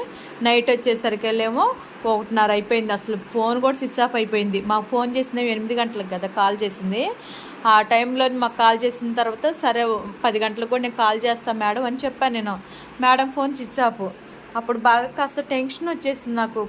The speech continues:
ఫోన్ స్విచ్ ఆఫ్ అయ్యేసరికిలా. మళ్ళీ ఒకటిన్నర కానయ్యేసరికిలా అప్పుడు నేను ఫోన్ చేసి, "వస్తున్నా మేడం" అని చెప్పేసి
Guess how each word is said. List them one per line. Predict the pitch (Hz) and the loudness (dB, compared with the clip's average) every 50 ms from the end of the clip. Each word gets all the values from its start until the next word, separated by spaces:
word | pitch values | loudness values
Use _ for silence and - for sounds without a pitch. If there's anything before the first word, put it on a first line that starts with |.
| - | -4
ఫోన్ | 254 247 247 247 | -4 -4 -4 -4
స్విచ్ | 226 226 - - 254 | -8 -10 -6 -4 -4
ఆఫ్ | 240 233 | -2 -2
అయ్యేసరికిలా. | 233 220 214 202 226 208 190 - 208 196 196 185 185 - - - - - - | -2 -2 -2 -2 -4 -6 -6 -4 -2 0 0 -2 -2 -8 -16 -18 -14 -4 0
మళ్ళీ | 233 226 240 262 | 0 0 2 4
ఒకటిన్నర | 277 269 247 254 247 - 226 226 226 220 | 4 4 4 4 2 -2 -2 -2 -2 0
కానయ్యేసరికిలా | 220 240 226 226 233 240 247 247 240 240 240 226 226 277 254 | 0 0 0 2 2 0 -2 -2 -2 -2 -6 -6 -2 0 0
అప్పుడు | 226 226 226 214 | 0 0 -2 -6
నేను | 214 214 208 | -6 -6 -6
ఫోన్ | - 240 220 226 226 226 240 | -6 -4 -4 -4 -2 -2 -2
చేసి, | 240 240 269 | -2 -2 -2
"వస్తున్నా | 226 220 214 - 262 240 247 240 | -2 -2 -2 -4 -6 -4 -2 -2
మేడం" | 226 220 214 208 208 208 | -2 0 -2 -2 -2 -4
అని | 214 208 202 214 | -4 -6 -6 -6
చెప్పేసి | 208 202 - 214 220 - 392 | -8 -6 -6 -6 -6 -4 -6